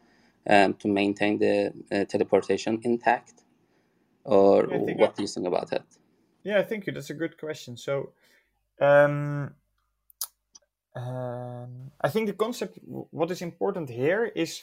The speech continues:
Speaker 2: how well you are com-, uh, in a, uh, able to store your state compared to, to the speed at which you can make entanglement. So maybe if we go back to the, the analogy with the coins, right? If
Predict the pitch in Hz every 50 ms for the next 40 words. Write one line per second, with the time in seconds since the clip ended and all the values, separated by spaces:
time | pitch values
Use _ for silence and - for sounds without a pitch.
0 | - - - _ _ _ _ _ _ - - 127 156 196 208 185 170 170 175 180
1 | 196 226 240 262 - - - - 131 123 160 165 156 160 151 - - 165 156 -
2 | _ _ _ - 135 135 123 - _ - - 147 - - 135 147 170 190 202 -
3 | - - - 135 135 131 120 - - 147 170 196 196 214 214 226 220 _ _ -
4 | 160 147 139 131 131 - - - - 185 190 208 226 214 214 208 - - 180 180
5 | 185 196 - - _ - 156 143 - - 156 165 165 151 147 147 - _ _ -
6 | 160 143 143 139 - - 156 147 139 143 - - 131 117 123 143 143 143 - 127
7 | - - 127 127 131 131 127 131 123 - 131 127 127 - 113 110 - 117 - _
8 | _ _ _ _ _ _ _ _ _ _ _ _ - 156 156 156 160 156 - -
9 | - - 139 156 185 175 175 165 170 175 151 139 147 160 156 143 151 165 170 -
10 | - 160 151 143 139 139 135 135 127 - - - 123 123 127 123 120 117 117 117
11 | - _ - - 143 135 135 147 156 151 135 123 135 135 123 131 123 - - -
12 | - - 135 139 151 226 269 - - - - _ _ _ _ _ _ _ _ _
13 | _ _ _ _ _ _ _ _ _ _ - 127 131 139 160 165 - _ _ _
14 | _ _ _ _ _ _ - 185 190 190 -